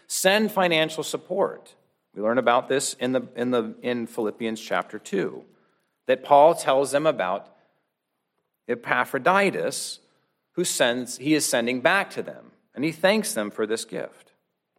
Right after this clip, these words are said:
But there is another place in Scripture we learn about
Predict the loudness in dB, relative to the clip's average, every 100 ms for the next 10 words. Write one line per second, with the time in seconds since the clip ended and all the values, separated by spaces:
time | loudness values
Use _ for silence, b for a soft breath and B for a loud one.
0 | _ _ _ _ _ _ _ _ -2 2
1 | 2 4 4 6 4 6 4 4 2 0
2 | -2 0 -2 -2 -4 -6 -4 -2 -2 -2
3 | -2 -4 -6